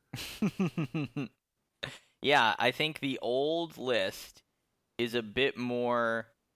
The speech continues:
emblematic of the time in one specific way. And I don't know if you noticed this, but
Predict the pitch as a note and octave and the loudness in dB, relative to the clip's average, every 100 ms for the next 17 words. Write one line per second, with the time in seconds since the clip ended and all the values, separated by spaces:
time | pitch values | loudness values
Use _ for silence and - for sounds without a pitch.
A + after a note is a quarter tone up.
0 | _ - B2+ B2 B2 G#2+ G#2+ A2 - - | _ -2 -2 0 0 4 4 2 0 -6
1 | A2 G#2 - - G#2 F#2+ G2+ A2+ A#2 A#2 | -4 -6 -8 -4 -2 0 -2 -4 -8 -6
2 | A#2+ G#2+ A2 A#2 B2 B2 - A#2+ A#2 A2 | -6 -6 -6 -2 -2 -2 -6 -6 -4 -4
3 | G#2+ G2+ F2+ E2 F#2+ - - A#2+ B2 C3 | -4 0 0 0 -2 -8 -4 2 2 2
4 | C3 B2 B2 C3 B2+ - A2 G2+ - - | 0 0 2 2 2 0 -2 -2 -4 -2
5 | G#2 F#2+ | 0 0